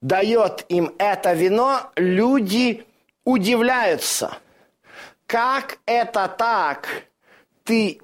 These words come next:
приготовил хорошее вино для нас. А сначала дал нам похуже».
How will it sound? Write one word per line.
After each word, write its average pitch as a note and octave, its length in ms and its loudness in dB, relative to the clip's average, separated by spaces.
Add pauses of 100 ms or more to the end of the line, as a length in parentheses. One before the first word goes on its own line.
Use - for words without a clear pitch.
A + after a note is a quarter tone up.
приготовил G#3+ 1160 2
хорошее G3+ 1800 0 (220)
вино D3+ 960 0
для D#3 380 0
нас. C#3 600 -4 (1200)
А E3+ 400 0 (160)
сначала G3+ 800 0
дал F3+ 320 2
нам E3+ 260 0
похуже». F#3 600 -2